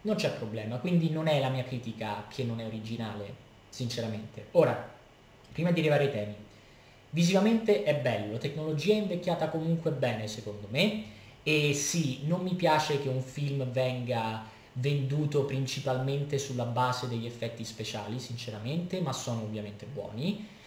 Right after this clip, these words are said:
La recitazione è tutta ok, ehm, Sam Worthington, il protagonista, è ok, è stato criticato per non essere un grande attore,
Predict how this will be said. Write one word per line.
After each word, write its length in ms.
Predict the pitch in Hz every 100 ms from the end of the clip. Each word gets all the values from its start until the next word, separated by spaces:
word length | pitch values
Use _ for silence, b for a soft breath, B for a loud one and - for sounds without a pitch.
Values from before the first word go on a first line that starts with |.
| B
La 100 | 143
recitazione 540 | 160 170 180 - 262 220
è 80 | 165
tutta 260 | 165 -
ok, 180 | 139 -
ehm, 960 | 117 107 135 175 139 139 131 127 123 120 -
Sam 320 | - 170 156
Worthington, 580 | 151 160 - 165 165 151
il 320 | 127 120 117
protagonista, 880 | 117 - 120 139 147 - 156 160 - -
è 100 | 131
ok, 520 | 113 - 117 107 131
è 40 |
stato 280 | 139 147 147
criticato 420 | 139 135 165 160
per 140 | 147 127
non 100 | 127
essere 280 | 131 - 131
un 60 |
grande 240 | 120 113 104
attore, 460 | - 120 151 160